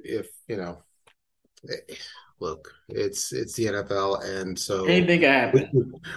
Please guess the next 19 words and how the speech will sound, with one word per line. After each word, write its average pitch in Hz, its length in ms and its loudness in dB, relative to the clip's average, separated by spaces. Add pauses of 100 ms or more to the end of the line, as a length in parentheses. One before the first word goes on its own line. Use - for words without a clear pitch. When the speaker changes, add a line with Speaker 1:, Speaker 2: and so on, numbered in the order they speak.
Speaker 1:
we, 180 160 12
we, 190 140 12
we 180 120 10
could 165 120 4
be, 156 260 8
you 175 100 8
know, 135 180 10
Speaker 2:
Yeah. 160 100 6
Speaker 1:
you 160 80 4
could 151 340 2
couple 175 260 8
ear-, 170 280 8
early 175 280 8
turnovers, 160 760 8
and 120 120 -8
suddenly 143 340 2
everybody, 131 360 2
like, 101 240 -6 (220)
Speaker 2:
Yeah. 131 580 6